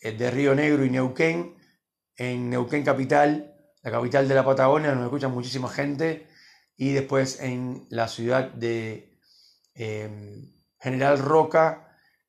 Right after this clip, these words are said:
eh, Allen, y por supuesto en Villa Regina, donde siempre saludamos a nuestros amigos, los choferes que me llevan cada mañana, Eric y Tony, que siempre los menciono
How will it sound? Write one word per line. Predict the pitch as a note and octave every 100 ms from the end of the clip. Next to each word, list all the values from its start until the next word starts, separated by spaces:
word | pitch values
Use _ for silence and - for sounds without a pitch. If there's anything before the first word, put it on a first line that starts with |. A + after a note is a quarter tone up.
| -
eh, | A2 A2+ -
Allen, | D#3 D3+ D3 C#3 C#3+ D3 - _ _ _ _ _
y | C3 C3 C#3 C3+
por | C3+ B2+
supuesto | C3 C3+ C3 - C3+ C3 - _ _ _ -
en | B2+ B2+ C3 C3 -
Villa | B2+ C3+ C3+
Regina, | G#2+ A2 A#2+ A#2+ G#2+ G2 - _ _ _ _
donde | - C3+ C3
siempre | D#3 D3
saludamos | C#3+ C#3 C#3+ C#3+
a | C3
nuestros | C3 C3 C3
amigos, | C#3+ C#3+ C3+
los | B2+
choferes | B2 D3 C#3 C3+
que | B2+
me | A#2+
llevan | C#3 C#3 B2+
cada | C#3 C3+
mañana, | C3 C3 D#3+ E3 F3 - - - _ _
Eric | - D#3 D#3+ D#3+ - - _ _ _ _ _ _ _ -
y | D#3+
Tony, | D#3+ F3 F3 F3 F#3 - - _ _ _
que | - C#3 C#3+ D3
siempre | - - D3 D3 D#3
los | C#3+ C3+
menciono | C#3+ C3 D#3 D3+ D#3 D#3+